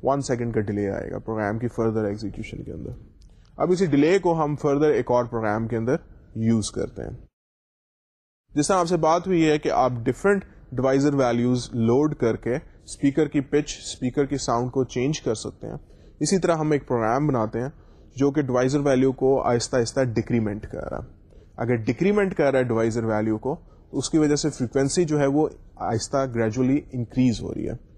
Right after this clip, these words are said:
اگر gradually انکریز ہو رہی ہے تو ساؤنڈ اگر شروع میں گریو ہے تو وہ آہستہ آہستہ شرل ہوتی جائے گی۔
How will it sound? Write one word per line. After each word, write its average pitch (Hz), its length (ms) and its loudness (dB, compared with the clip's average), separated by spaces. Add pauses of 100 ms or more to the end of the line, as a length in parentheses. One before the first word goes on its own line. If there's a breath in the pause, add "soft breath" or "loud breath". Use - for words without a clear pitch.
(340 soft breath)
اگر 123 160 -2
gradually 139 540 2
انکریز 165 380 2
ہو 156 140 2
رہی 135 120 2
ہے 135 40 4
تو 135 140 -2 (380)
ساؤنڈ 135 260 2
اگر 139 240 2 (100)
شروع 135 320 2
میں 147 200 2
گریو 131 280 4
ہے 131 160 0
تو 127 140 -4
وہ 117 160 0
آہستہ 113 360 -2
آہستہ 117 260 -4 (520 soft breath)
شرل 135 380 0
ہوتی 98 260 -8
جائے 53 300 -8
گی۔ - 60 -12